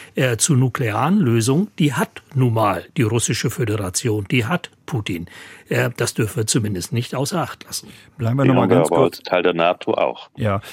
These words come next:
Speaker 2: äh,
Speaker 1: Ja.
Speaker 2: Herr Erndl und Herr Faber, noch mal ganz kurz, äh, f-, auch wenn es nicht bis zum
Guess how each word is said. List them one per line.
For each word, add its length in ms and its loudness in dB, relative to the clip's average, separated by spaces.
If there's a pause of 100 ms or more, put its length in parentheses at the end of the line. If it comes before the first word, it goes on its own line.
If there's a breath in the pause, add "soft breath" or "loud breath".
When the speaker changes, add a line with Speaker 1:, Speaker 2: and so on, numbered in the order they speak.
(200 loud breath)
Speaker 2:
äh, 80 2
Speaker 1:
Ja. 80 4
Speaker 2:
Herr 160 2
Erndl 240 2
und 80 4
Herr 100 2
Faber, 320 -2
noch 160 -2
mal 140 0
ganz 260 -2
kurz, 300 -2
äh, 160 -4
f-, 320 -10 (400)
auch 180 -2
wenn 140 2
es 120 -2
nicht 220 0 (140)
bis 420 -6
zum 180 -2